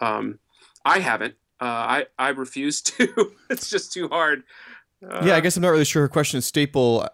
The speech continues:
Speaker 2: I'm trying to figure out if she means staple for, like, what would a student play on a recital or, like, sort of cornerstones of the repertoire. I'm not,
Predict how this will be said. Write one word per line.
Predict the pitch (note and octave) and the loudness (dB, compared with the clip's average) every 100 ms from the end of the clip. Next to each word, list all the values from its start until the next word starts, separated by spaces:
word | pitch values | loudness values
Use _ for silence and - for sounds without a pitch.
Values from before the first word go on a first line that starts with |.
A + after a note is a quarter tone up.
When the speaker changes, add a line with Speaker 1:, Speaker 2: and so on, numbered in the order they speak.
| _ - | _ -20
Speaker 2:
I'm | A#2+ | -16
trying | - D3 | -6 -6
to | C#3+ | -4
figure | C3 | 0
out | B2 | 0
if | - | -2
she | B2 | -2
means | B2 A#2 | 0 0
staple | - A#2+ B2+ | 0 0 -2
for, | A2+ A2+ | -2 0
like, | G2 | 0
what | B2 G2+ | -2 -2
would | G2 | -4
a | |
student | - B2+ B2+ - | -2 -2 -2 -4
play | - B2 A#2+ A#2+ B2+ - _ | -6 -4 -2 -4 -6 -12 _
on | - | -4
a | G#2 | -2
recital | G#2+ - A#2+ C3 - | 0 2 2 2 0
or, | A#2 G#2 G2+ | 2 4 4
like, | G2 F#2+ F2+ - | 2 0 -2 -4
sort | - G2 | -8 -6
of | G2 | -6
cornerstones | - A2+ A2 - F#2+ F2+ F#2+ | -2 0 0 -2 -4 -4 -8
of | F#2 | -10
the | F#2 | -10
repertoire. | F#2 F#2+ F#2+ E2 F2 | -10 -10 -10 -8 -6
I'm | |
not, | F#2 F#2+ | -4 -4